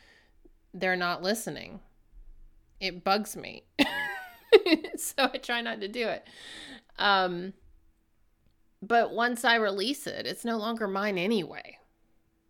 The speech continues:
You know, my job is to come here and, and to put this up and then release it, just like I will do today. And so I, I am thankful for you. I'm thankful if you've listened to me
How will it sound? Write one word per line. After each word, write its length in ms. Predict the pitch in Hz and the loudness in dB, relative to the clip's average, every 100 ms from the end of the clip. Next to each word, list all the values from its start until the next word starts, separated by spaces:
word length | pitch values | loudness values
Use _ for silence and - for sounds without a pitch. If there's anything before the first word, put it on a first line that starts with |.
| _ _ - - | _ _ -14 -6
You 120 | 190 | -4
know, 120 | 165 | -2
my 240 | 165 180 180 | 2 4 6
job 320 | 190 185 180 | 6 6 4
is 160 | 175 | 0
to 120 | - 175 | -4 -6
come 280 | - 170 | -2 -4
here 320 | 165 160 160 160 | -2 -2 0 0
and, 240 | 147 147 - - - - - | -2 -8 -14 -20 -20 -20 -8
and 140 | 180 | -6
to 80 | 170 | -4
put 180 | 170 180 | -4 -4
this 180 | 160 151 | -2 4
up 280 | 240 262 - _ | 4 4 -4 _
and 880 | 160 160 156 156 156 156 156 160 160 | -2 0 0 0 -2 -4 -4 -4 0
then 160 | 202 262 | 0 0
release 340 | 339 427 427 | 0 0 -2
it, 200 | - - _ _ _ _ _ | -8 -10 _ _ _ _ _
just 220 | - 202 226 | -8 -6 -4
like 160 | 214 | -4
I 100 | 202 | -2
will 140 | 190 180 | -2 -2
do 200 | 170 160 | -4 -8
today. 460 | - 180 - 190 - _ _ _ _ _ | -8 -8 -8 -8 -14 _ _ _ _ _
And 160 | 196 202 | -6 -4
so 240 | - 208 | 0 2
I, 300 | 196 202 196 - _ - | 4 4 2 -2 _ -8
I 460 | 196 214 214 208 - | -2 0 0 -2 -6
am 120 | 214 | -4
thankful 480 | 214 220 226 233 208 | -4 -2 -2 0 -2
for 140 | - 160 | -2 -8
you. 180 | 139 | -10
I'm 120 | 156 175 | -10 -4
thankful 280 | 180 202 | -4 -2
if 80 | 190 | -4
you've 140 | 185 180 | -4 -4
listened 400 | 180 - 190 180 | -4 -4 -8 -6
to 80 | |
me 320 | 202 180 180 | -6 -4 -4